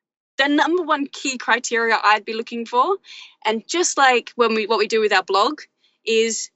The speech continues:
is this a product that you're going to either consume or, you know, use, utilize every single day for the rest of your life? If it is,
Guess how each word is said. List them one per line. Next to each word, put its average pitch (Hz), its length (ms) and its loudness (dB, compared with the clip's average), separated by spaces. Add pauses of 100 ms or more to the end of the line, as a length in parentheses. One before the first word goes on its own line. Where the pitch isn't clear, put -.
(380)
is 311 240 0
this 339 220 2
a 311 80 -2
product 208 640 0
that 208 200 -2
you're 233 240 6
going 226 380 2
to - 180 -6
either 208 600 0 (140)
consume 214 920 2 (420)
or, 202 460 8 (360)
you 214 120 -6
know, 202 80 0
use, 220 640 -2
utilize 214 640 2
every 233 340 -2
single 220 420 -2
day 190 360 0 (140)
for 202 420 0 (140)
the 214 80 -2
rest 202 240 -2
of 196 40 -4
your 190 120 0
life? 185 260 -2 (880)
If 262 200 -6
it 233 160 2
is, 285 440 0